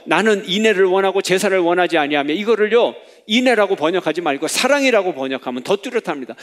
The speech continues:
"나는 사랑을 원하고 제사를 원하지 않는다." 참 예배는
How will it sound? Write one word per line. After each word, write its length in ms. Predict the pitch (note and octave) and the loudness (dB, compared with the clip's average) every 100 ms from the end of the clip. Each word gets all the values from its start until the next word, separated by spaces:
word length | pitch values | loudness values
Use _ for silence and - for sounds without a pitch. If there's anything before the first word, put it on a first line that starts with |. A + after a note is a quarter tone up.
| - - | -10 -2
"나는 240 | F#3 A#3 | -2 0
사랑을 460 | - C#4 D4+ D#4 C4+ | -2 0 0 2 2
원하고 380 | E3+ F3 D3+ | 0 0 -2
제사를 380 | D#3 A3 B3+ B3 | 0 0 2 2
원하지 400 | F#3 D#3 E3 C#3+ | 0 0 -2 -2
않는다." 800 | D3+ G#2 A#2 A#2+ G#2+ A#2 A#2+ G2+ _ _ _ _ _ _ _ | -4 -6 -12 -10 -12 -12 -14 -16 _ _ _ _ _ _ _
참 280 | - A#3 A#3 | -6 -4 -2
예배는 380 | F#3 C#3+ G3+ | -2 0 -2